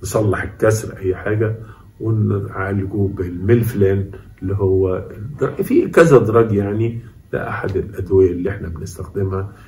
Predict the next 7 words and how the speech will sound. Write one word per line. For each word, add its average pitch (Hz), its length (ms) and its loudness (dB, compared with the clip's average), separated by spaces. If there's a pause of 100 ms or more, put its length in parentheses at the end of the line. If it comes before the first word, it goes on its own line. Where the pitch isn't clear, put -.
(200)
يبقى - 180 -4
احنا 117 160 -4
عرفنا 98 540 -2 (400)
يعني 101 240 0
ايه 127 160 6
اكيوت 123 320 -2
لوكيميا، 127 480 -2